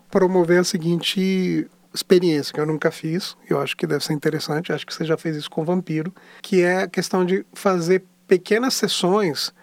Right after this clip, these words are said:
com os jogadores em separado. Jogar mesmo o personagem, fazer uma mini aventura pra cada um deles, e aí cada um vai jogar, só eu e ele, né, eu e outro jogador,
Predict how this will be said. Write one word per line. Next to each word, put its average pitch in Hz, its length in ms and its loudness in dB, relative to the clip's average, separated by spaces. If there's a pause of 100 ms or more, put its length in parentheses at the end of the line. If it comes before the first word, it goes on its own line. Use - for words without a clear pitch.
(460)
com 185 200 0
os 185 80 2
jogadores 170 500 2
em 165 100 -2
separado. 143 600 -2 (540)
Jogar 170 540 0
mesmo 160 400 -2
o 156 100 -2
personagem, 156 760 -2 (360)
fazer 147 260 -4
uma 160 160 2
mini 202 220 4
aventura 165 440 0
pra 151 100 -6
cada 190 260 -2
um 202 120 0
deles, 160 560 -2 (520)
e 165 140 0
aí 156 140 0
cada 175 260 -2
um 170 80 -2
vai 175 140 0
jogar, 160 240 0
só 185 160 2
eu 214 180 6
e 190 100 0
ele, 170 300 2 (340)
né, 151 280 -2
eu 165 120 0
e 170 80 0
outro 160 240 -2
jogador, 156 480 2